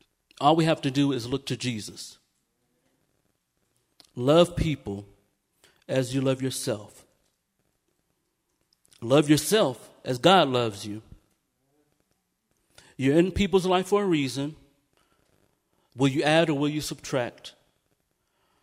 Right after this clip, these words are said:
Are you adding to your family? Are you adding to your job? Are you adding to your community?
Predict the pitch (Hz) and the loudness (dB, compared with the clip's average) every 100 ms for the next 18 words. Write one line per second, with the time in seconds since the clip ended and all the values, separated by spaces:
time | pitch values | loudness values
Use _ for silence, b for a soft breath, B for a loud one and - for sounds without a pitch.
0 | _ _ _ - 131 131 143 147 151 160 | _ _ _ -6 -4 0 2 2 0 -2
1 | 143 135 180 202 202 208 214 202 - _ | -2 0 2 2 0 -4 -4 -8 -16 _
2 | _ _ _ _ _ _ _ _ 135 143 | _ _ _ _ _ _ _ _ -2 0
3 | 143 156 156 151 151 127 139 147 165 170 | 2 2 2 -2 -4 -2 2 2 4 0
4 | 165 - _ _ _ _ _ _ _ _ | -4 -14 _ _ _ _ _ _ _ _
5 | _ _ _ _ - 131 131 147 156 160 | _ _ _ _ -4 -2 0 0 0 -2
6 | - 147 139 143 139 160 175 180 185 | -4 -4 -4 -2 2 4 4 2 -2